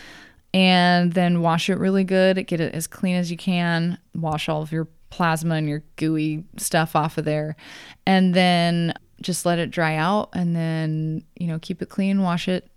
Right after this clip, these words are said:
morning and night, unless somebody touches it with dirty hands or something like that, and you need to wash it again. But then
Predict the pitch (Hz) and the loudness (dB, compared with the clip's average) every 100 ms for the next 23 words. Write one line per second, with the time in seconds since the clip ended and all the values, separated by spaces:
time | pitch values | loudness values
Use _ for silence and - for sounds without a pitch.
0 | _ 180 175 180 180 180 170 175 - 175 | _ -4 -2 -2 -2 -2 -2 -2 -4 -4
1 | 170 165 - 175 165 160 180 165 135 156 | -4 -4 -4 -2 -4 -2 -4 -4 -6 -4
2 | 160 151 156 165 135 160 156 160 151 - | -4 -4 -2 0 0 -4 -6 -6 -8 -8
3 | 160 - - 160 - - 165 - 175 208 | -8 -6 -4 -4 -6 -6 -8 -6 0 2
4 | 202 180 165 175 165 165 | 4 2 0 2 0 0